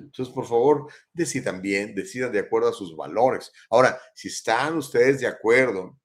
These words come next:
en que el actual estado de cosas en California, en la educación pública sobre todo, está bien, pues voten por los mismos, ¿verdad? Yo creo que está del cocol y se va a poner mucho peor.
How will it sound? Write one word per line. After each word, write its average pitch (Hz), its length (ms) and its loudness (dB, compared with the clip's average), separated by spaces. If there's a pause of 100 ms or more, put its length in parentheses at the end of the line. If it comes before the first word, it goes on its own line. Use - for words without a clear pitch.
en 98 180 -16
que 87 240 -10
el 82 120 -12
actual 113 320 -4
estado 117 320 -2
de 95 140 -6
cosas 113 340 -6
en 85 80 -14
California, 95 640 -6
en 85 80 -12
la 85 60 -8
educación 92 440 -12
pública 110 340 -12
sobre 87 260 -16
todo, 113 200 -2
está 117 220 -2
bien, 131 320 -2 (360)
pues 92 260 -14
voten 113 400 -14
por 78 220 -16
los - 220 -20
mismos, 156 540 -8
¿verdad? 87 180 -20
Yo 110 120 -8
creo 156 120 -4
que 156 60 -12
está 151 240 0
del 165 340 -4
cocol 190 520 -2
y 101 60 -4
se 110 100 -6
va 117 80 0
a 120 40 -6
poner 139 200 -8
mucho - 340 -12
peor. 185 280 2